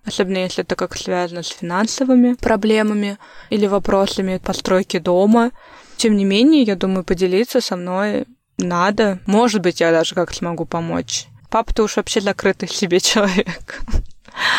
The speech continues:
Мама б-, более. Но всё равно не всегда, не, не всегда они готовы. Я говорю, их даже как будто бы раздражает, если я сама буду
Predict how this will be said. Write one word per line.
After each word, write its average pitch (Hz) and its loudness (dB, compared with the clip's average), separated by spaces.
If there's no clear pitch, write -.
Мама 226 2
б-, 190 -12
более. 196 -6
Но 214 2
всё 208 0
равно 196 0
не 202 -2
всегда, 185 -2
не, 220 0
не 240 4
всегда 247 0
они 247 4
готовы. 262 2
Я 220 2
говорю, 233 4
их 220 2
даже 208 0
как 202 -2
будто 202 -2
бы 190 0
раздражает, 208 0
если 196 0
я 190 2
сама 185 0
буду 170 -2